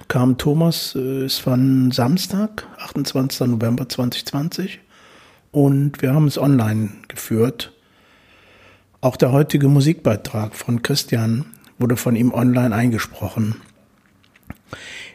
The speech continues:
Die Tonqualität ist mitunter entsprechend. Ich hoffe aber, ihr konntet alles gut verstehen. Das Gespräch mit Carmen Thomas hat noch einen zweiten Teil, der voraussichtlich in der nächsten Folge gesendet wird.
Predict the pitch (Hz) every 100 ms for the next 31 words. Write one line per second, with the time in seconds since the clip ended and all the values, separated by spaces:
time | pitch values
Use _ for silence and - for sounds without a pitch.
0 | _ 156 131 131 127 131 - - - 147
1 | 185 190 170 170 175 165 147 139 - 151
2 | 160 139 120 127 - - 127 127 - 98
3 | 95 104 117 - 139 147 - 147 127 127
4 | 127 113 - 127 - - 123 - 123 -
5 | 113 - 117 113 110 107 - _ _ _
6 | _ - - - - - _ _ - 127
7 | - - - 131 156 175 120 - 123 123
8 | - 139 156 165 - - - 117 - 143
9 | 131 139 - - 127 - 104 - 107 110
10 | 98 - _ _ _ _ _ - 123 -
11 | 113 113 127 - 147 - - 147 147 -
12 | - 190 131 127 123 117 117 117 123 165
13 | - 139 - 135 131 127 120 127 120 110
14 | - - - - -